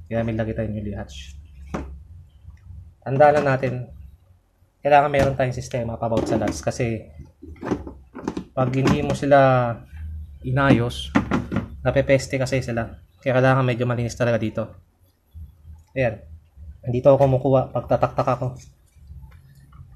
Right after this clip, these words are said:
Ayan. Hindi ko na yan, hindi ko na yung gagalawin sa ilalim. Kasi nagtatago lang sila dyan. Nakita natin, kumakain sila. Pag tinakpan natin, lahat yan pupuntahan dito sa gilid. Kasi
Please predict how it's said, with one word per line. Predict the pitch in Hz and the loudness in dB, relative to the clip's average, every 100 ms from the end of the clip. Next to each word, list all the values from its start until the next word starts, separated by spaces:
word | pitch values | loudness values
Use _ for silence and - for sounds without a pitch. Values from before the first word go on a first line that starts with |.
| - | -14
Ayan. | 101 95 95 - - - - - - | -10 -8 -8 -12 -14 -16 -16 -14 -8
Hindi | 135 151 | -4 0
ko | 160 | 4
na | |
yan, | 147 113 - - - - - | 4 2 -6 -14 -16 -16 -4
hindi | |
ko | 135 | 2
na | 131 | 4
yung | 131 | 6
gagalawin | 127 120 120 | 6 4 2
sa | 123 | 0
ilalim. | 113 107 107 110 - - - - _ - - _ _ | 0 0 -2 -6 -10 -20 -20 -20 _ -20 -20 _ _
Kasi | - 120 | -2 -2
nagtatago | 113 - 113 110 110 | 0 -2 -2 0 -2
lang | 104 | -4
sila | 110 | -4
dyan. | 104 104 | -6 -4
Nakita | 117 131 | -2 2
natin, | 131 135 | 4 2
kumakain | 127 117 120 113 | 0 0 0 0
sila. | 113 120 - - - - - - - - - _ _ | -2 -4 -6 -16 -20 -20 -20 -20 -20 -20 -20 _ _
Pag | - 135 - | -4 -4 -2
tinakpan | 180 170 170 - 151 | 0 2 2 2 2
natin, | 143 131 127 123 | 4 4 0 0
lahat | 123 120 | 0 2
yan | 127 | 0
pupuntahan | 113 110 113 117 110 | -4 -6 -4 -2 -2
dito | 110 - | -4 -6
sa | |
gilid. | 107 104 104 | -6 -6 -6
Kasi | 120 135 117 | -4 -2 -4